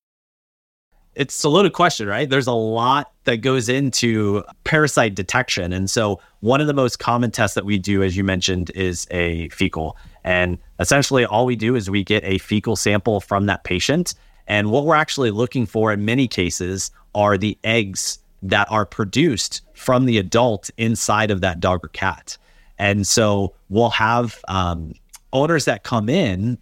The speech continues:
to, to your point a second ago that they may say, "Hey, we're seeing parasites in our dog or cat stool." But when we run the fecal test, we might not see anything. And the reason why I emphasize that to clients is because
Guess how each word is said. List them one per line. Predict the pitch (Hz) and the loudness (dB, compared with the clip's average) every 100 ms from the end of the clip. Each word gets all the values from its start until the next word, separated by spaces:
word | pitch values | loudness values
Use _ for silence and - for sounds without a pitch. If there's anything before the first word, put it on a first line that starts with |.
| - | -4
to, | 117 101 92 | 0 0 0
to | - | 0
your | 107 120 | 0 0
point | 127 110 | 0 -2
a | |
second | 98 135 156 117 | 0 -2 0 -2
ago | 98 95 90 87 _ - | 0 0 0 -4 _ -6
that | 92 104 98 - | 0 2 0 -4
they | 123 135 | -2 0
may | 165 147 | 2 0
say, | - 135 | 2 0
"Hey, | 123 170 | 0 -2
we're | 139 120 151 | -2 -2 -2
seeing | - - 196 170 | 0 2 2 2
parasites | - 156 156 - 139 127 - | 0 0 2 2 2 0 -2
in | 127 127 | 0 0
our | - 113 113 107 107 104 90 - | 0 0 2 2 0 -2 -6 -4
dog | 113 120 127 117 | 0 2 2 0
or | 107 | -2
cat | - 98 - | -2 -4 -2
stool." | - 190 185 90 - _ _ - | -2 2 0 -2 -8 _ _ -2
But | 120 | 0
when | 123 120 | 2 2
we | 135 | 2
run | 156 139 | 4 2
the | 120 | 2
fecal | - 147 131 | 0 -2 -2
test, | 107 92 87 - - - | -2 -2 -2 -6 -8 -2
we | |
might | 185 196 | 2 2
not | 127 104 | 0 -2
see | 110 | -2
anything. | 131 151 - - - _ _ | 0 0 -4 -12 -18 _ _
And | - 113 113 | -2 0 2
the | 113 | 2
reason | 131 175 170 | 2 4 2
why | 127 | 0
I | |
emphasize | 104 123 143 - 110 98 | -2 -2 -2 0 0 2
that | 101 | -2
to | - | -2
clients | - 120 147 143 107 - | -6 -2 0 0 -2 -2
is | 101 | -4
because | 85 104 - 104 101 92 | -4 -2 0 0 0 -4